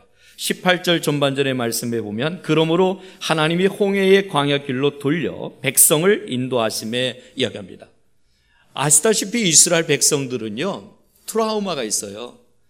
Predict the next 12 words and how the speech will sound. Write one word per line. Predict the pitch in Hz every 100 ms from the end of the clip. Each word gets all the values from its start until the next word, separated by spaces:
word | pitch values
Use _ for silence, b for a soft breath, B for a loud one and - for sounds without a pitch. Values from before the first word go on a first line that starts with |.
| _ _ _ _ _ _ -
예, | 104 107 110 -
이들에게 | 156 151 208 208
있어서는 | 190 185 151 156 180 147
광야에 | - 117 135 151 175 180
대한 | 170 170 165
두려움이 | 131 120 117 143 180 110 - _ _
누구보다도 | 135 185 254 214 208 170 156 220 254 - - _ _
더 | - 147 -
큰 | 220 208
두려움으로 | 143 123 117 113 117 151 131
와 | 98 101
있어요. | 101 - -